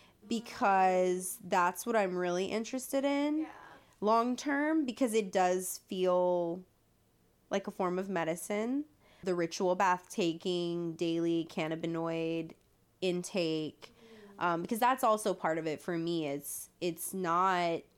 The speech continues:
Speaker 1: you know, I get so many people who come to C B D or cannabis when they're already sick or when they already feel bad or when they're already, like,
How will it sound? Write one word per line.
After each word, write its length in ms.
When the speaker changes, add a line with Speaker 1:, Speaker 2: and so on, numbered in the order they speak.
Speaker 1:
you 140
know, 260
I 100
get 200
so 160
many 120
people 300
who 100
come 320
to 140
C 180
B 140
D 280
or 120
cannabis 580
when 100
they're 140
already 220
sick 580
or 380
when 100
they 80
already 200
feel 320
bad 480
or 260
when 200
they're 140
already, 360
like, 400